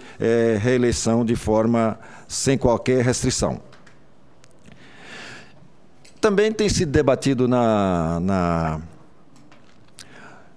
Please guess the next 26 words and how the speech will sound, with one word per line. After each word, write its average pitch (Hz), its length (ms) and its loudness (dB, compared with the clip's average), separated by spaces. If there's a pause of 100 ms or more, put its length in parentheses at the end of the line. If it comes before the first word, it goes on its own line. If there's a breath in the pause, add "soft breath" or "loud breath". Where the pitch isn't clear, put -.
(140)
na, 120 200 2
na 113 100 2
reforma 113 420 0
política, 117 800 0
eh, 92 800 0 (460 loud breath)
essa 123 200 0
parte 151 360 0
que 151 240 2
fala 135 420 2
relativamente 131 600 2
ao 143 100 4
Caixa 143 300 0
dois. 87 600 -2 (180 loud breath)
Caixa 170 300 0
dois, 143 680 0 (160 loud breath)
valores 156 340 0
não 135 140 0
contabilizados, 123 840 0
contabilizados 127 680 0
inadequadamente, 110 760 0
et 117 80 -4
cetera, 139 320 -2
et 113 60 -6
cetera, 135 260 -2
et 110 80 -6
cetera. - 360 -6